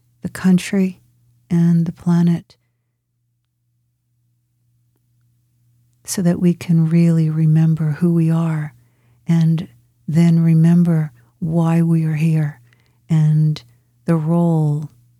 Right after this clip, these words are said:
that we're really here to be in, which is to love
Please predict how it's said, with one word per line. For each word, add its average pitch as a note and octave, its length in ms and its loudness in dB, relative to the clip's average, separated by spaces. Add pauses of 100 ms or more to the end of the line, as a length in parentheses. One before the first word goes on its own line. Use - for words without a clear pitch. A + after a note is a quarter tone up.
(140)
that F3 180 -6
we're D#3 120 -4
really D#3 640 2
here C#3+ 360 -2
to D3 100 -10
be C#3 280 -2
in, C3+ 220 -4 (880)
which D#3+ 260 -4
is D#3+ 160 -4
to - 160 -10
love D3+ 680 -2